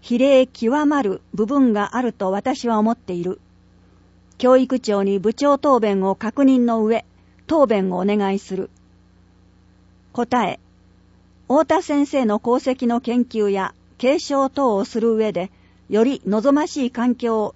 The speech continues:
できるだけ早期に整備していく。写真は、写真は、太田隆先生より寄贈された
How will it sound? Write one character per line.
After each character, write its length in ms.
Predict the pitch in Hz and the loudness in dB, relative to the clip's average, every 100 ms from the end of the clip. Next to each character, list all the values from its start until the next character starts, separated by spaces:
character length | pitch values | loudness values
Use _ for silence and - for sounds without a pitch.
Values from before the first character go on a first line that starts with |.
| - | -8
で 140 | 214 | -6
き 100 | 240 | -2
る 120 | 220 | -2
だ 120 | 214 | -2
け 240 | 220 247 - | -4 -6 -8
早 260 | - 269 269 | -8 -4 -2
期 140 | 269 | -2
に 120 | 185 180 | -4 -4
整 220 | 269 247 | -2 0
備 140 | 175 | -2
し 80 | - | -6
て 160 | - 185 | -6 -6
い 80 | |
く。 260 | 170 - - - _ _ _ _ _ _ _ _ _ _ _ _ _ _ _ _ _ _ _ | -8 -12 -16 -18 _ _ _ _ _ _ _ _ _ _ _ _ _ _ _ _ _ _ _
写 220 | - 254 | -4 -4
真 320 | - 269 254 | 0 0 2
は、 200 | 233 220 - _ _ _ _ | 0 -4 -10 _ _ _ _
写 200 | - 277 | -2 -2
真 340 | 285 294 285 262 | 2 6 8 6
は、 220 | 240 - _ _ _ _ _ _ | 4 -4 _ _ _ _ _ _
太 200 | 220 320 | 0 2
田 140 | 330 320 | 2 0
隆 340 | 302 277 269 | 0 -2 -4
先 300 | - 220 226 | -2 0 0
生 220 | - 214 | 0 0
よ 120 | 185 | 0
り 140 | 180 175 | -2 -6
寄 140 | - | -8
贈 220 | - 254 | -2 -2
さ 160 | 254 247 | 0 -2
れ 120 | 226 | -4
た 300 | - 196 - | -4 -6 -6